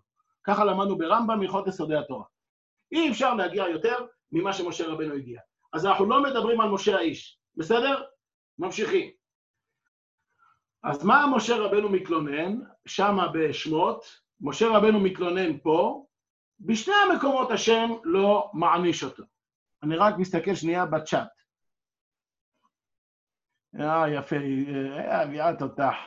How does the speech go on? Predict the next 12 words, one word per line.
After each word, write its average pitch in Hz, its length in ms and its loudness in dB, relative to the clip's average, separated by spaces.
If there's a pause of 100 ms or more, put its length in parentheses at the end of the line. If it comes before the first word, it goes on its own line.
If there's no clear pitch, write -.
(420)
מביא 127 260 -4
לי 156 100 -2
את 143 80 -6
כל 160 180 0
המקורות. 127 560 -4 (1000)
בסדר, 180 420 0 (220)
הלאה. 170 320 6 (3500)
אבנר, 196 420 0
אני 175 100 0
יכול 208 240 0
לשתות, 151 320 0
נכון? 196 480 0